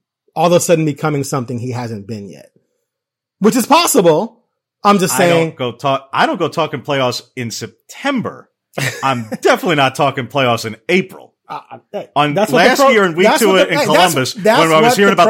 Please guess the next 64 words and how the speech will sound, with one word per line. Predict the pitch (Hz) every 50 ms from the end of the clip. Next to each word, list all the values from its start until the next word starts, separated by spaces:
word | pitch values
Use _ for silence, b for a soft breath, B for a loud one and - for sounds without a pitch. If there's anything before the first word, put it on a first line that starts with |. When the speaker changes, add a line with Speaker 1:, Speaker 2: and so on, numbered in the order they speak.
| 226
Speaker 2:
the | 226 220
Speaker 1:
program | 190 208 196 170 143 135 131
Speaker 2:
playoffs, | 127
I | 151 139
go | 135 147 143
like, | 139 143 139 - -
"I | 147 165 175 180
am | 170 156 147 147
gonna | 143 131 127 120 107 95 - -
just | - 117 104 - _
bang | - 139 143 147
Speaker 1:
I | 190
Speaker 2:
my | 185
Speaker 1:
know, | 180 165
Speaker 2:
head | 147
Speaker 1:
you, | 139
Speaker 2:
against | 160 170 190 - -
the | -
wall." | - - 170
Speaker 1:
you | 196 190 185
and | 170
Speaker 2:
We're | 165
Speaker 1:
I, |
Speaker 2:
talking | 156 156 156
Speaker 1:
you | 156
and | 160 156
Speaker 2:
about | 147 147 143
Speaker 1:
I |
Speaker 2:
the | 139
Speaker 1:
were | 131
Speaker 2:
playoffs | 143 139
Speaker 1:
both, | 143 143
Speaker 2:
right | 143 -
now. | 170
Speaker 1:
you | 170
and | 165
I | 151 139
were | 131 127
both | 120 120 113
saying | - - 110 98
that. | 95 87 107
I'm | 104 117 120 131 135
just | 131 135 123
saying | - 143 120 113
that's | 117 113 123 123 -
what, | 143 139 151
that's | 123 117 120 -
what | - 151
people | 147 - 165 160 165 170 175
expect | 180 170 - - - 151 139 - -
from | 151 151
this | 147 143 -
program. | - 131 120 107 107 104 104
So, | - 180 170
but | 175 214 220
if | 202
we | 208 302
wanna | 302 - 202
temper | 165 - 202 202 - 180
it | 160
down | 143 165 170 208 202
to | 143
just | 123 165 147 - -
con-, | 151 139 139